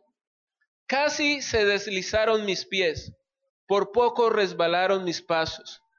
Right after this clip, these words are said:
porque tuve envidia de los arrogantes, viendo la prosperidad de los impíos, porque no tienen congoja por su muerte, pues su vigor está entero.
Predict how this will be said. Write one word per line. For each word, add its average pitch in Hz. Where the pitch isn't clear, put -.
porque 190
tuve 240
envidia 185
de 170
los 160
arrogantes, 160
viendo 180
la 180
prosperidad 156
de 147
los 143
impíos, 165
porque 190
no 233
tienen 240
congoja 190
por 160
su -
muerte, 147
pues 147
su 147
vigor 147
está 180
entero. 160